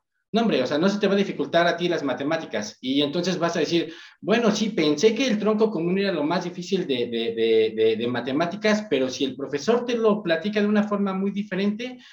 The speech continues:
entonces le vas a poner mucho entusiasmo". Por ejemplo,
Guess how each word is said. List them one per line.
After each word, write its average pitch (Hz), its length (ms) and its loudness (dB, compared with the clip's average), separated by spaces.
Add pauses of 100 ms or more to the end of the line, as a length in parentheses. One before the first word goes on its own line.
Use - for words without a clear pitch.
(140)
entonces 190 380 0
le 175 100 0
vas 170 160 -2
a 185 100 -2
poner 156 220 -2
mucho 160 220 -4
entusiasmo". 139 640 -6 (400)
Por 165 140 4
ejemplo, 151 440 0